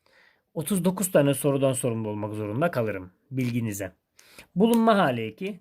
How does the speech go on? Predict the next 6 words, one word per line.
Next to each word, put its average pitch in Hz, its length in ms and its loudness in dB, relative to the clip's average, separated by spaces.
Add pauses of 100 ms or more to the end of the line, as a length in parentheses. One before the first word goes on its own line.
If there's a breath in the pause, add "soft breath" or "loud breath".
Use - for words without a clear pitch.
diğer 170 200 2
adıyla 113 360 -4
arkadaşlar 123 540 -2
kalma 165 600 2
hali 110 320 -6
eki 101 300 -14